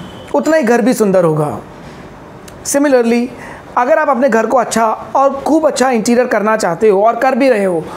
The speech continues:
और अपने एंट्री या फॉयर को छोड़ दिया तो मैं बोलता हूँ वेस्ट है। एंट्री को भी बहुत अच्छे से कर लो, फॉयर को भी बहुत अच्छे से कर लो, तभी मज़ा आएगा। आज मैं इस वीडियो में आपको बहुत सारे डिज़ाइन, tips and tricks बताने वाला हूँ फॉयर के, जो आप छोटे से बड़े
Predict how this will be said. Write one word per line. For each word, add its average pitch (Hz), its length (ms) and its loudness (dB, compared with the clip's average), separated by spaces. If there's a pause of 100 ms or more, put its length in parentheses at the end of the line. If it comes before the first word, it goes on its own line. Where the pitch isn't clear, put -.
(140)
और 277 100 2
अपने 285 200 2
एंट्री 277 460 2
या 269 60 2
फॉयर 262 320 2
को 269 120 0
छोड़ 233 280 2
दिया 196 320 0 (360)
तो 240 60 0
मैं 240 80 2
बोलता 247 200 0
हूँ 254 120 2
वेस्ट 214 300 2
है। 110 200 -4 (420)
एंट्री 285 320 2
को 269 120 0
भी 262 80 2
बहुत 233 180 4
अच्छे 202 200 0
से 185 120 -2
कर 170 140 -2
लो, 147 240 -2 (440)
फॉयर 262 240 4
को 269 140 0
भी 247 80 2
बहुत 208 180 2
अच्छे 185 200 -2
से 180 140 -4
कर 170 140 -4
लो, 110 200 -4 (420)
तभी 226 160 2
मज़ा 196 240 0
आएगा। 143 380 -2 (600)
आज 311 200 2
मैं 302 120 2
इस 233 80 -2
वीडियो 240 240 4
में 240 80 0
आपको 226 180 0
बहुत 247 340 2
सारे 254 180 2
डिज़ाइन, 208 600 0 (240)
tips 285 340 -2
and 269 220 0
tricks 262 220 -2
बताने 214 340 0
वाला 202 180 2
हूँ 208 160 0
फॉयर 202 360 0
के, 220 280 0 (320)
जो 254 80 2
आप 285 300 0
छोटे 262 520 0 (180)
से 285 180 0
बड़े 214 480 0